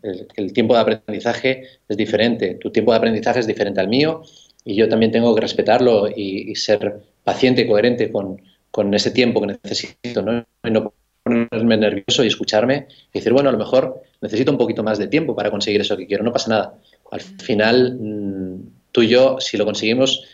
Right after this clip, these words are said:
vamos a tener el, el mismo premio, que es haberlo acabado. Y casi más interesante que el haberlo acabado, eh, me parece que es el disfrutar, ¿no? En ese tiempo en el que estamos, pues, probando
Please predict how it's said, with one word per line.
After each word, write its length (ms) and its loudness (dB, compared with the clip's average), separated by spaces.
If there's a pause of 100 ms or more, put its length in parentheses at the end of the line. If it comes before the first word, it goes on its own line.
(140)
vamos 240 -2
a 60 0
tener 220 2
el, 220 -4
el 80 -4
mismo 280 -2
premio, 300 0
que 60 -10
es 100 -8
haberlo 340 0
acabado. 640 2 (720)
Y 540 0
casi 220 0
más 200 0
interesante 800 -2 (600)
que 80 0
el 80 0
haberlo 260 0
acabado, 520 2 (460)
eh, 460 -2
me 160 0
parece 460 2
que 140 -2
es 200 -2
el 120 0
disfrutar, 520 0
¿no? 200 -4 (280)
En 120 -8
ese 180 0
tiempo 460 0
en 80 0
el 100 -4
que 80 -10
estamos, 540 -4 (360)
pues, 340 2 (200)
probando 760 2